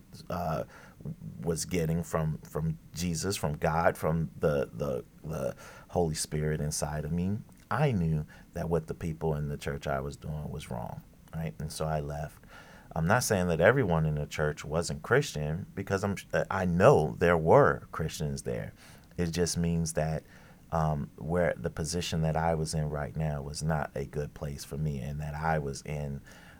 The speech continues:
um, a cultish mindset. Um, and not everyone may have been that way,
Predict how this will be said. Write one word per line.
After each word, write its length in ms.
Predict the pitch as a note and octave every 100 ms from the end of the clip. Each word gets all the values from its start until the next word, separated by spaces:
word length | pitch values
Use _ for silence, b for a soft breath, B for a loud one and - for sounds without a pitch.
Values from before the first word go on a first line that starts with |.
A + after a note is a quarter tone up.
| -
um, 500 | D2+ D2 C#2+ C#2+ C#2 - - - - -
a 160 | D#2+ -
cultish 840 | - F#2 F2 - - F2 - -
mindset. 1080 | D#2+ D#2+ E2 D#2+ D#2 - - D2+ - - - B B B B B -
Um, 420 | D2+ D2+ D2 C2 -
and 120 | E2
not 180 | E2+ F2
everyone 560 | F#2 F#2 E2 D#2+ D#2+ D#2
may 160 | D#2+
have 280 | D#2 D2+ D2
been 400 | E2 E2 D#2 D2+ - - - C#2
that 300 | C#2+ D2 -
way, 180 | D2+